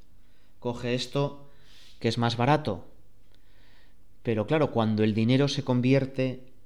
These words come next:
en el criterio absoluto, otros quizás solo hablamos de fútbol, ¿verdad? ¿Eh? Porque es algo superficial, que nos podemos poner todos de acuerdo, y es, fíjate, tal equipo, tal otro.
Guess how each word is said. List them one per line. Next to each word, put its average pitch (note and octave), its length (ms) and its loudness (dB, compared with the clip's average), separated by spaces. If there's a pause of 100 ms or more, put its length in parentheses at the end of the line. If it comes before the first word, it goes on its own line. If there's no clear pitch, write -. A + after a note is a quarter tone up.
(140)
en A#2 160 0
el A2 140 2
criterio B2 420 4
absoluto, C3 640 2 (1200)
otros C#3+ 680 6 (480)
quizás G#2+ 280 -6
solo A2+ 200 2
hablamos G#2 340 2
de G2 80 -8
fútbol, G2 460 -2
¿verdad? G#2+ 340 -8 (1160)
¿Eh? C#3+ 200 -10
Porque G2+ 260 -8
es G#2+ 80 -8
algo A2 180 -2
superficial, B2 760 -2
que C3 100 -4
nos G#2+ 120 -6
podemos A2 260 -2
poner A2 240 -2
todos A2 200 -2
de A2+ 60 -4
acuerdo, D#3 500 4
y B2+ 80 2
es, A#2 100 -4
fíjate, A#2 340 -6
tal A2+ 180 -4
equipo, C#3+ 360 -4
tal A#2 160 -2
otro. D3+ 380 -2